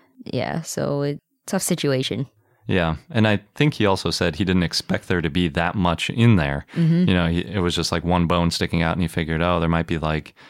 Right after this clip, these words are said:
Speaker 2: a ceratopsian in here or something." And then he ended up finding, like, whatever, some sort of tyrannosaurid or something that's kind of, like, locked in with it,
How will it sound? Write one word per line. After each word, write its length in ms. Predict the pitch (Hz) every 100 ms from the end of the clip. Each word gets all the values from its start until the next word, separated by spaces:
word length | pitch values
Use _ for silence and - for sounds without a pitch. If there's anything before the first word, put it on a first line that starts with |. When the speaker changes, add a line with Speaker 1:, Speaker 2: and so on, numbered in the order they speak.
| - _ -
Speaker 2:
a 60 |
ceratopsian 1080 | 85 - 92 90 - 87 - - 95 95 98
in 80 | 98
here 260 | 101 95
or 60 | 95
something." 460 | 95 101 101 101 95
And 80 |
then 100 | 80
he 80 | 80
ended 200 | 82 82
up 100 | 80
finding, 340 | - 87 85 80
like, 280 | 80 78 - - - _ -
whatever, 480 | 90 85 82 82
some 220 | 80 98 92
sort 180 | 95
of 80 | 82
tyrannosaurid 800 | - 90 85 87 - 87 92 98
or 100 | 98
something 460 | 95 101 101 101 98
that's 140 | 82
kind 180 | - 87
of, 80 | 78
like, 180 | 82 80 -
locked 640 | - 85 85 - - - - _ -
in 300 | 101 101 104
with 200 | 104 113
it, 200 | 110